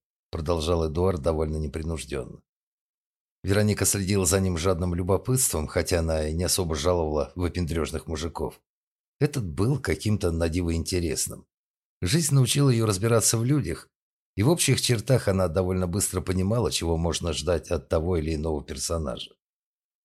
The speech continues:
Но сейчас перед ней сидела творческая личность с лукавой искоркой в глазах,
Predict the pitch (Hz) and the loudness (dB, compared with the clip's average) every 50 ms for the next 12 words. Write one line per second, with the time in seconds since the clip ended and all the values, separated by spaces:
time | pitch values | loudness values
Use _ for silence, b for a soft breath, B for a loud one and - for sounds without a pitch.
0 | _ _ _ _ _ _ _ - 107 110 98 - 110 - - 117 101 - - 104 | _ _ _ _ _ _ _ 2 4 4 4 4 4 2 4 4 4 2 2 0
1 | 98 90 90 95 90 - - - 90 92 90 85 82 - - 92 92 80 - - | -2 0 0 0 0 0 0 -2 0 0 0 0 0 -2 -2 -2 -2 0 0 -2
2 | - - 101 92 92 104 113 - - - 76 73 - - 82 73 - 87 80 80 | -2 0 0 0 0 0 0 -2 -2 -2 -2 -2 -2 0 -2 0 0 2 2 2
3 | 82 85 80 - - 80 69 - 80 78 73 73 78 80 73 - 76 69 64 - | 2 0 -2 -2 -2 -4 -6 -4 -4 -6 -4 -2 0 0 0 0 -2 -4 -6 -6
4 | - | -10